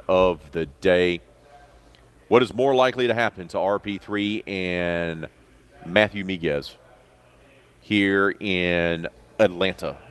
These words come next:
for S E C Media Days? Of course, we're broadcasting live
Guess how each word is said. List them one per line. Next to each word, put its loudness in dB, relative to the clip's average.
for 2
S -2
E -6
C -10
Media -4
Days? 0
Of -12
course, -4
we're -2
broadcasting 0
live 2